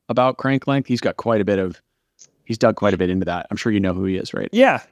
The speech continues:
Speaker 2: Oh, yeah.
Speaker 1: Yeah.
Speaker 2: Um, yeah, I've, I've looked at it. I probably haven't read everything. But I've looked at it pretty extensively, and
Speaker 1: Mm-hmm.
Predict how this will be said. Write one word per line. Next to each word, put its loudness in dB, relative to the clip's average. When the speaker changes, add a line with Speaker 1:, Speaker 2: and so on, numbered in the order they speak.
Speaker 2:
Oh, 4
yeah. 0
Speaker 1:
Yeah. 0
Speaker 2:
Um, -4
yeah, 6
I've, 4
I've -2
looked 0
at 6
it. 2
I 2
probably 4
haven't 2
read 2
everything. 0
But -2
I've 2
looked 0
at 6
it 0
pretty 2
extensively, 0
and -4
Speaker 1:
Mm-hmm. -2